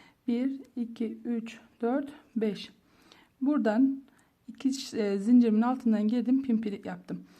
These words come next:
Tekrar bir defa dola-, iki defa doladım.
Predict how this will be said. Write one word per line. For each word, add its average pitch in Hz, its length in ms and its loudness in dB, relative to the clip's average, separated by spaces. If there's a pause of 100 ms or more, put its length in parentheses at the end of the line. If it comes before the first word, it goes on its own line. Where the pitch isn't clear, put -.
(260)
Tekrar 277 460 -4 (340)
bir 262 240 6
defa 220 400 0
dola-, 226 260 0 (1120)
iki 233 240 -2
defa 220 340 -2
doladım. 226 540 -2